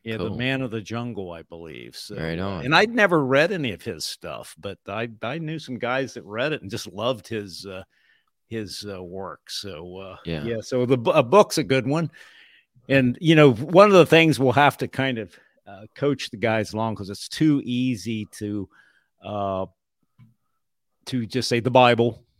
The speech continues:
Speaker 1: right? I mean, of
Speaker 2: Oh,
Speaker 1: course,
Speaker 2: yeah.
Speaker 1: the Bible's the
Speaker 2: Accept
Speaker 1: greatest
Speaker 2: that as
Speaker 1: book
Speaker 2: an
Speaker 1: ever lived,
Speaker 2: answer.
Speaker 1: but that's just too easy of an answer, right?
Speaker 2: Not gonna accept that.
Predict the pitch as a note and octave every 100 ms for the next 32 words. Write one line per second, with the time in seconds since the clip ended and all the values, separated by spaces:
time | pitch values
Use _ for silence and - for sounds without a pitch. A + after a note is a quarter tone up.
0 | _ _ _ _ F#2+ G#2+ G#2+ A2 - _
1 | A2+ C3 G#2 G2 G#2 G2 A2 C#3 D3 C3+
2 | F#2 A#2+ B2 B2+ A2+ D#2 D#2 D#2 D#2 A#2+
3 | C3+ E2+ - C#3 - C#3+ - D3+ C3 B2+
4 | G#2 G2 G2+ G#2 G2 - D2+ E2+ F#2 F#2+
5 | E2+ D#2+ D2+ - C#2 - C#2+ C#2